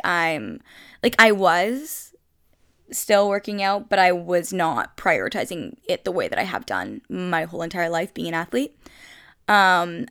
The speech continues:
I was just, like, was not prioritizing and taking care of myself,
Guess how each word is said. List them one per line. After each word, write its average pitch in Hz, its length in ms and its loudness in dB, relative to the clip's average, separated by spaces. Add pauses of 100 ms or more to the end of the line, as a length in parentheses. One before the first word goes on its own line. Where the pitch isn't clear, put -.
I 180 760 2 (580)
was 202 140 -10
just, 220 200 -4
like, 233 180 -6
was 208 220 -2
not 170 460 0 (260)
prioritizing 190 1000 -4
and 208 100 -4
taking 208 320 -4
care 190 240 0
of 208 80 -2
myself, 294 520 -2